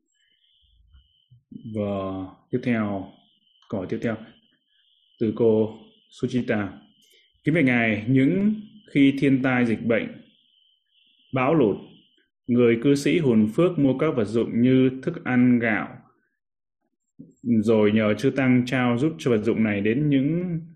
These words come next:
nạn nhân thì có được phép hay không ạ? Vanami said, "Oh, in the case of, uh,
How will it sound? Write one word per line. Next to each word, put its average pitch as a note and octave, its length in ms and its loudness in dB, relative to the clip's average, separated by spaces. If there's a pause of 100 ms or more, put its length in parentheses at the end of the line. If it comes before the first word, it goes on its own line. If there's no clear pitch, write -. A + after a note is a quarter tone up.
(120)
nạn B2 360 0
nhân B2+ 360 4
thì G2+ 220 -4
có B2 120 -2
được B2 160 -2
phép C#3 180 -4
hay A#2+ 100 -4
không G#2+ 280 -2
ạ? E2 140 -8 (1300)
Vanami B2+ 380 2
said, A#2+ 240 0
"Oh, A2 200 0
in C3 180 2
the A#2+ 60 2 (140)
case C3 360 2
of, G2 140 2
uh, F#2 480 -4